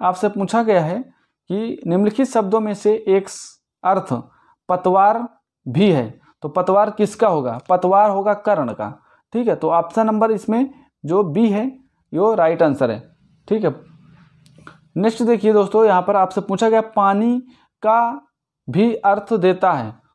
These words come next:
कौन सा शब्द पानी का अर्थ देखा है, तो देता है?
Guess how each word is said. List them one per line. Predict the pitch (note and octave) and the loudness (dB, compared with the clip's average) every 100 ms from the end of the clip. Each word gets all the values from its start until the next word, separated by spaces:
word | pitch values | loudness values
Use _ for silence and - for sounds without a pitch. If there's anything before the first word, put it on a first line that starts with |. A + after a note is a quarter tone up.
| _ | _
कौन | F#3 A3+ | -2 -2
सा | A#3 A3+ | 2 -2
शब्द | A3 G#3+ A3 A3 | 0 -2 -2 0
पानी | F#3+ G#3 G#3+ | 0 0 0
का | G#3 | 2
अर्थ | F#3 E3+ | 2 0
देखा | D3+ C#3+ C#3 | 0 0 0
है, | A#2+ A2+ D#3 - _ | -4 -6 -16 -20 _
तो | - D#3+ | -10 -4
देता | D#3+ E3+ D3+ | 0 0 0
है? | B2 A#2+ | -2 -8